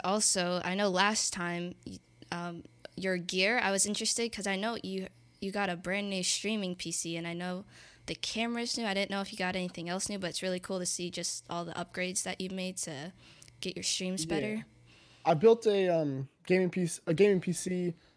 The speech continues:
Speaker 2: couple months aba-, uh, a couple months back, and yeah, it's, it's pretty, it's pretty sick. It was very scary,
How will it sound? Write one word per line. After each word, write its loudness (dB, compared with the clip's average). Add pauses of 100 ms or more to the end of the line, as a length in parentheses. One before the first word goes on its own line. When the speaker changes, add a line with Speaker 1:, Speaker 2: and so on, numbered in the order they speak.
(140)
Speaker 2:
couple 8
months 2
aba-, 2
uh, 2
a -4
couple 2
months 2
back, 2
and 0 (720)
yeah, -2
it's, -8
it's -8
pretty, 2 (200)
it's -10
pretty 2
sick. 2
It -6
was 2 (380)
very 8
scary, 4